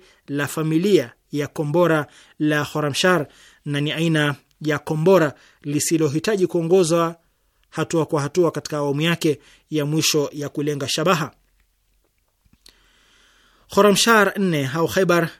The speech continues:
ni kombora la masafa marefu ya kilomita elfu mbili. Kichwa chake cha kivita kina uwezo wa zaidi ya kilomita elfu moja mia mbili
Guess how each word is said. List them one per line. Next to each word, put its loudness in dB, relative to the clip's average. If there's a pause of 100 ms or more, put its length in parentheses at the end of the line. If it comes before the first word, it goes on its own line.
ni -2
kombora 2
la 0
masafa -4
marefu 0
ya -6
kilomita -4
elfu -6
mbili. 2 (280)
Kichwa -2
chake 0
cha -4
kivita -2 (240)
kina -2
uwezo 6
wa 0
zaidi 4 (260)
ya -2
kilomita -2
elfu -6
moja 0
mia -2
mbili 6